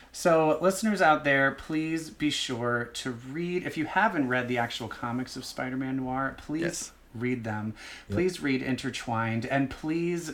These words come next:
Speaker 1: check out, um, the H one universe, and we'll be giving you
Speaker 2: Yes.
Speaker 1: more
Speaker 3: And Humanoids,
Speaker 1: stuff
Speaker 3: yep.
Speaker 1: on that. Yes, because remember, people,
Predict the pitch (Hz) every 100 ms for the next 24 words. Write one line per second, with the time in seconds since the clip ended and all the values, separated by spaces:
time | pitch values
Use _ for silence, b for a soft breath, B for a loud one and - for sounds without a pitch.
0 | - - 131 131 127 120 117 117 - b
1 | b b - 123 120 120 120 - 113 107
2 | 104 107 101 123 117 117 110 113 202 110
3 | 110 104 107 107 117 117 104 92 95 98
4 | - 107 104 101 98 92 95 - B B
5 | B - 131 113 107 - 127 - 135 143
6 | 139 143 147 147 143 139 - - 135 131
7 | 117 113 113